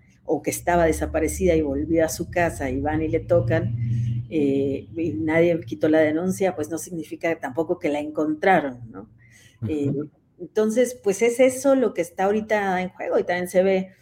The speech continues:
Speaker 1: pues, esta división al interior,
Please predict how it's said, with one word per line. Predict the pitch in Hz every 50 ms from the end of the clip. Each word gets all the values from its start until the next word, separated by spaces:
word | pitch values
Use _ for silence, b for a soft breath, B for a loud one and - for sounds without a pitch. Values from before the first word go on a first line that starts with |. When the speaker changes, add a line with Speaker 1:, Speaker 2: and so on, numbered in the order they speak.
| B B B B _ _ _
Speaker 1:
pues, | - 170 160 170
esta | 175 165 170 - - 185 180 175 170 160 156 151 147 143 - - _ _
división | 175 165 156 156 160 156 151 - - 196 214 226 208
al | 175 160 160
interior, | 165 165 160 - 165 165 165 175 180 180 185 175